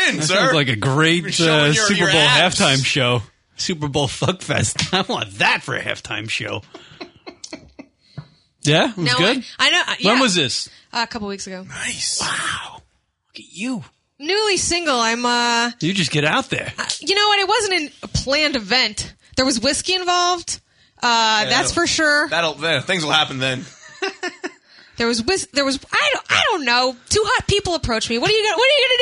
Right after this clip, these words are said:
Speaker 3: do? What are you gonna do?
Speaker 1: No, what not?
Speaker 3: What are you gonna do?
Speaker 1: Was it
Speaker 3: Say
Speaker 1: two
Speaker 3: no?
Speaker 1: guys? It was two guys?
Speaker 2: Two
Speaker 3: No,
Speaker 2: guys.
Speaker 3: no, no. It was a guy and a girl.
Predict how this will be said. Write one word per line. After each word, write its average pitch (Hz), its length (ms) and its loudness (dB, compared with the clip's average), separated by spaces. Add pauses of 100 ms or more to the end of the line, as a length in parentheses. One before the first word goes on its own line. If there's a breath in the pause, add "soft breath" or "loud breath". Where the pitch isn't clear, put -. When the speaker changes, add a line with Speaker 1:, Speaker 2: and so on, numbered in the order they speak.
(320)
Speaker 3:
do? 262 60 2
What 359 100 2
are 453 60 4
you 415 140 2
gonna 392 100 2
do? 359 560 2
Speaker 1:
No, 508 340 2
what 415 140 0
not? 466 340 0
Speaker 3:
What 415 100 -2
are 427 100 4
you 392 100 -2
gonna 339 140 -2
do? 294 420 2
Speaker 1:
Was 202 100 0
it 339 40 2
Speaker 3:
Say 339 60 2
Speaker 1:
two 285 100 2
Speaker 3:
no? - 60 2
Speaker 1:
guys? 285 420 4
It 226 40 -2
was 208 80 -2
two 247 120 -2
guys? 196 300 2
Speaker 2:
Two 180 100 2
Speaker 3:
No, 170 120 4
Speaker 2:
guys. 233 140 2
Speaker 3:
no, 220 120 0
no. 202 200 -2
It 185 40 -4
was 196 100 -8
a - 20 -10
guy 190 140 -4
and 175 100 -8
a 175 40 -14
girl. 180 200 -16